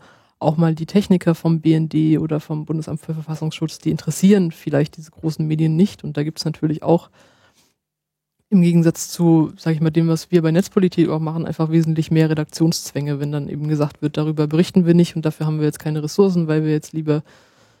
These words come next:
irgendwie jemanden zu einem Thema schicken, das jetzt vielleicht öffentlichkeitswirksamer ist oder wo sich irgendwie vielleicht mehr Leute für interessieren und nicht nur so dieser harte Kern, dann geht das natürlich unter. Dann ist das nicht schön und deshalb versuchen wir das halt auch im Nachhinein zu dokumentieren.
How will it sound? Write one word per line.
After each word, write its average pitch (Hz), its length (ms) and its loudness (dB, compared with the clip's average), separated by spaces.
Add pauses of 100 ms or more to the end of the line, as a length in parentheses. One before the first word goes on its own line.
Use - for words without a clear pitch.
(260)
irgendwie 165 320 2
jemanden 156 800 -2 (480)
zu - 160 -4
einem 165 140 4
Thema 170 280 2
schicken, 160 440 -4 (220)
das - 180 -6
jetzt - 140 -10
vielleicht 151 300 -2
öffentlichkeitswirksamer 160 1120 0
ist - 220 -2
oder 160 220 -4
wo 160 60 -4
sich 156 180 -6
irgendwie 156 240 -10
vielleicht 151 320 -16
mehr 160 140 0
Leute 160 280 2
für - 120 -14
interessieren 185 520 2
und 170 80 2
nicht 170 180 0
nur 160 100 0
so 160 120 -8
dieser 156 240 -2
harte 151 180 -6
Kern, 170 340 0 (460)
dann 165 120 -2
geht 160 140 2
das 160 120 -2
natürlich 160 340 -2
unter. 156 380 -2 (360)
Dann 151 200 -4
ist 160 120 -10
das 151 140 -4
nicht - 160 -10
schön 214 320 4
und 151 140 -4
deshalb 151 220 -6
versuchen 180 360 0
wir 175 60 4
das 175 160 -2
halt 170 120 2
auch 165 140 -4
im 170 80 0
Nachhinein 160 400 -4
zu - 140 -14
dokumentieren. 160 760 -6